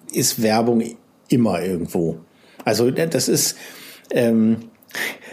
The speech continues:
äh, Thorsten Wille, ein Freund von mir, der sagt an der Stelle immer, „Verkaufen ist, ist immer.“ Und genauso ist das eigentlich bei dem Content, den wir produzieren.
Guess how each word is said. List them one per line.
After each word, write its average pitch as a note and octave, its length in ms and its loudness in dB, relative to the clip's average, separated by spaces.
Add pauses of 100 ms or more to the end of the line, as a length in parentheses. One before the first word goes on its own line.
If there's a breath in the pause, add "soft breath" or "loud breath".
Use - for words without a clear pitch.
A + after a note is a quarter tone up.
(200 loud breath)
äh, G2 180 2
Thorsten C#3+ 400 2
Wille, D#3 160 4
ein D#3 160 0
Freund C3 220 0
von C3+ 140 2
mir, B2+ 120 6
der A#2+ 260 4
sagt A2+ 300 0
an A2+ 120 4
der G#2+ 120 4
Stelle A2 240 2
immer, G#2+ 160 2
„Verkaufen C3+ 480 0
ist, - 240 0
ist - 140 0
immer.“ A#2 320 4
Und G#2+ 120 2
genauso B2 440 4
ist A#2 200 0
das C3 140 2
eigentlich A#2+ 460 2
bei A2 100 2
dem G#2 180 2
Content, A#2+ 400 2
den F#2 140 0
wir F2+ 80 2
produzieren. F#2 760 0